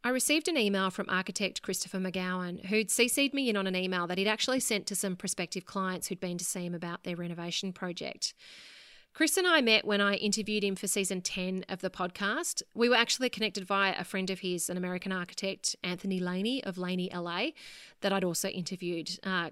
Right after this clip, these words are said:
Chris and Anthony had been at college together in the States, and Chris now lives in Melbourne with his family and has his own amazing practice, McGowan Architectural. And I'll pop a link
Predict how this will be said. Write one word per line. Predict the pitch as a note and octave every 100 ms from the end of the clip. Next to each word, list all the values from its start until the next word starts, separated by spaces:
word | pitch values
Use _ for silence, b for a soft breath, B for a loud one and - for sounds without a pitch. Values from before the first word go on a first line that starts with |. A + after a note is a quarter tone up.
| -
Chris | C4+ B3+
and | A3+
Anthony | G#3 G#3 G3+
had | F#3+ F3
been | F3+ F3+ F3+
at | - D#3+
college | - G3 A#3+ -
together | C4 B3+ C4
in | A#3
the | F#3
States, | - F#3+ D4 - - - -
and | G3+ F#3+ F#3
Chris | - A#3+ -
now | G3+ F#3
lives | F3+ - -
in | F#3 F3
Melbourne | G3 G#3+ B3+
with | F#3+
his | F3 -
family | F3 F3+ F3+ F#3 F3+ B B B -
and | G3+
has | G3+ G#3
his | G3+
own | G3
amazing | F#3+ F#3+ F#3 E3+
practice, | - E3+ - E3+
McGowan | F#3 F3 F3 E3+ E3+ -
Architectural. | D#3+ - F#3+ - - - -
And | F#3+
I'll | E3+
pop | - A#3
a | C4+
link | G#3+ F#3+